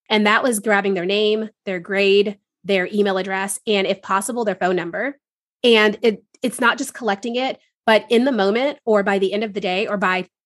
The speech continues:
at latest the next day, I would follow up with every single person I met. "Hey, it's Megan. Remember, like, we were talking, we were in the same group. I was wearing, like, the, the dress and you commented on." But just starting that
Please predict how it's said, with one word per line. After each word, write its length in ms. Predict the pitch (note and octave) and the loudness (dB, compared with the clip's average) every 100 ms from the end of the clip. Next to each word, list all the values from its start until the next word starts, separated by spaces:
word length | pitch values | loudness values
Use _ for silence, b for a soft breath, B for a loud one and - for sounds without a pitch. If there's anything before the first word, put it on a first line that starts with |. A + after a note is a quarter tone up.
| _ | _
at 160 | G#3+ - | -2 0
latest 600 | G3+ G3 G#3 C4 - - - | 0 2 2 2 -2 -6 -4
the 120 | G3 | -2
next 300 | F#3+ - - | -2 -8 -6
day, 400 | F#3 F#3+ A#3 B3 | -2 -2 -4 -2
I 100 | G#3 | -2
would 160 | G#3 A3+ | -2 -2
follow 360 | - G3+ F#3+ | 2 2 4
up 120 | F#3 F#3+ | 0 -2
with 140 | F#3 | -8
every 220 | G3 F#3 F#3+ | -8 -6 -4
single 220 | G#3 G3 | -2 -4
person 300 | F#3+ F3 F3+ | -4 -6 -8
I 80 | E3+ | -10
met. 240 | E3+ - - | -10 -12 -4
"Hey, 140 | E4 | 0
it's 400 | A4 A#4+ A4+ A4 | 2 2 0 2
Megan. 360 | G#4 A4+ G#4 F#4+ | 2 4 2 2
Remember, 360 | F4 G4 G4+ | 2 2 2
like, 160 | F#4+ E4 | 2 2
we 100 | E4+ | -2
were 80 | E4+ | 0
talking, 400 | E4 D#4+ E4 D#4 | 0 2 0 -2
we 120 | D#4+ | 0
were 60 | |
in 80 | D#4 | 0
the 80 | D4+ | 0
same 220 | D4+ D4+ | -2 -4
group. 360 | B3+ D4 D4 C#4+ _ _ - | -2 -2 -2 -4 _ _ -4
I 100 | C4 | -2
was 160 | D4+ | 0
wearing, 320 | C4+ C#4+ C#4+ C#4 | 0 0 0 0
like, 260 | C4 C4 | 0 -2
the, 320 | C4 C4 C4 B3 | -4 -2 -2 -2
the 60 | |
dress 280 | B3 C4 C4+ | 0 0 -2
and 80 | A#3+ | -10
you 60 | |
commented 380 | A#3+ B3+ A#3+ A#3 | -4 -4 -2 -2
on." 300 | G#3 F#3 F#3 - _ _ - | 0 0 -4 -10 _ _ -4
But 120 | A3+ | 0
just 180 | B3+ - | 0 0
starting 480 | A#3 G#3 A#3+ C4 - | 2 2 2 -2 -6
that 380 | G#3+ F#3+ F#3+ G3 | 0 4 4 0